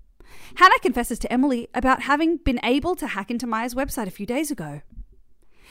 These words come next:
Hannah gives Emily the login information to see for herself. Cece, Arya, and Spencer arrive at a party which turns out to be at Noel Khan's cabin.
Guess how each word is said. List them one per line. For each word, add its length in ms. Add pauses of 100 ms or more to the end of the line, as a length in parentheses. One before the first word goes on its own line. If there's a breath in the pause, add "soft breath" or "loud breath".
Hannah 200
gives 180
Emily 260
the 100
login 400
information 580
to 120
see 140
for 80
herself. 580 (880 soft breath)
Cece, 480
Arya, 420
and 140
Spencer 400
arrive 320
at 60
a 40
party 400
which 260 (100)
turns 340
out 180
to 80
be 200
at 200 (140)
Noel 420
Khan's 500
cabin. 460